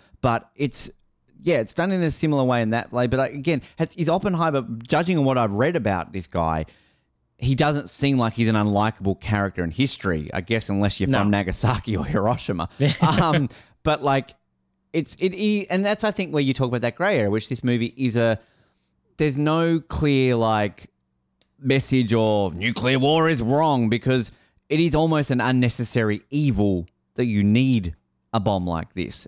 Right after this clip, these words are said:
Speaker 1: And that's one good
Speaker 2: Mm-hmm.
Speaker 1: part of the movie where they're like, when they're talking about dropping this bomb on Japan, it's like, well, the Na-,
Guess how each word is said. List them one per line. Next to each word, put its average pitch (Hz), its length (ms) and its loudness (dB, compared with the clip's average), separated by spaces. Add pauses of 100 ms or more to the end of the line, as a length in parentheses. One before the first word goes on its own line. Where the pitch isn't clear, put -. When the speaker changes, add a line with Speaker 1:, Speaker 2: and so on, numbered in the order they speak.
Speaker 1:
And 117 120 2
that's 139 220 -2
one 123 260 0
good 120 180 -2
Speaker 2:
Mm-hmm. 110 80 -4
Speaker 1:
part 110 160 0
of - 20 -2
the 98 60 -2
movie 113 380 2
where 98 200 2
they're 98 140 2
like, 95 420 -2 (360)
when 107 300 -2
they're 101 180 0
talking 120 360 -2
about 98 220 0
dropping 117 440 0
this 92 160 -2
bomb 92 240 0
on 87 140 0
Japan, 85 420 -2
it's - 160 -6
like, 92 280 0 (440)
well, 117 140 -6
the 127 100 -2
Na-, 143 260 -2